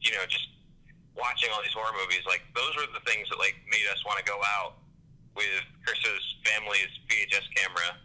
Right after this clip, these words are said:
and, like, make our own little slasher movies and, and little short, you know, uh, films. Um, and we made, like, a, a bunch of those kinds of little things. Um,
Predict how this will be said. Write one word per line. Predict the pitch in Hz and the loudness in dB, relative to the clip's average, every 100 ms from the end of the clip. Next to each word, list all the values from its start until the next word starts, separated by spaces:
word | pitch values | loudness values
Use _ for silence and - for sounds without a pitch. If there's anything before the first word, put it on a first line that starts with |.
| - | -4
and, | 95 98 | -2 0
like, | 95 101 | -2 -2
make | 101 107 | -2 0
our | 98 - | -2 0
own | 104 104 98 95 - - 110 | -2 0 -2 -4 -12 -12 -4
little | 107 98 87 - - - - - - - - - - | -2 -2 -4 -10 -20 -20 -20 -20 -20 -20 -20 -18 -4
slasher | 120 131 127 104 | 0 2 0 0
movies | 98 92 90 | 0 0 0
and, | 92 87 - - | -4 -4 -8 -8
and | 98 95 101 | -8 -8 -6
little | 110 101 | -2 2
short, | - 113 104 95 - - - - - - - - | 2 2 -2 -4 -10 -20 -20 -20 -20 -20 -20 -8
you | - 101 | -2 -2
know, | 98 - - - | -2 -6 -12 -6
uh, | 95 92 90 - - - - | -4 -4 -8 -14 -20 -20 -2
films. | 123 101 - - - - - - - - - - - 101 | -2 -2 -8 -16 -20 -20 -20 -20 -20 -20 -20 -20 -4 0
Um, | 98 92 | 2 2
and | 113 | 0
we | 135 | 2
made, | 131 127 | 2 2
like, | 104 95 | 0 2
a, | 92 92 95 - - - - 110 107 | 2 0 -4 -12 -18 -20 -16 -10 -4
a | |
bunch | 120 151 110 | -2 0 0
of | 98 | 2
those | 90 87 - | 0 -2 -2
kinds | 104 95 | -2 0
of | 87 92 | -2 -2
little | 98 92 | -8 -2
things. | 110 95 90 - - - 90 | 0 0 -4 -8 -8 -10 0
Um, | 95 85 80 | 0 0 -4